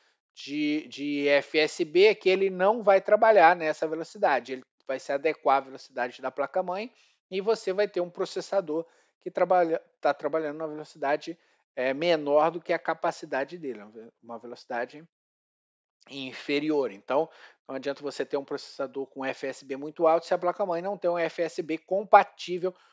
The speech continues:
com o processador. Essa velocidade tem que ser a mesma e sempre vai ser nivelado pelo, pela velocidade mais baixa. Se o seu processador só suporta até, por exemplo, é, mil e trinta e três,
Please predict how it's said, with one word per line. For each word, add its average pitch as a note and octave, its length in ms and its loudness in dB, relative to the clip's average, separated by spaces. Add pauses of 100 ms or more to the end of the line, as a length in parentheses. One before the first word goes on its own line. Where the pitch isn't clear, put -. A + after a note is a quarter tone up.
(100)
com - 120 -20
o - 20 -20
processador. D#3 600 -4 (260)
Essa B2 220 0
velocidade D#3+ 920 2
tem D#3 180 -6
que - 60 -20
ser E3 200 -2
a F#3 80 4
mesma F#3 440 -4
e G3 60 -4
sempre G#3+ 320 -4
vai G#3+ 140 2
ser F#3+ 180 -6
nivelado G3 800 4
pelo, G3+ 340 -4 (360)
pela F#3 120 2
velocidade E3+ 520 0
mais F#3+ 200 -2
baixa. E3 320 4
Se - 80 -18
o - 40 -18
seu D3+ 100 -2
processador C#3 760 -6 (500)
só - 340 2
suporta D3+ 800 2
até, D3 480 4
por D3+ 260 -4
exemplo, C3+ 720 -8 (420)
é, B2+ 1080 -6 (1200)
mil E3+ 540 -2 (240)
e C#3+ 100 -4
trinta E3 340 2
e C#3+ 80 2
três, D#3 640 0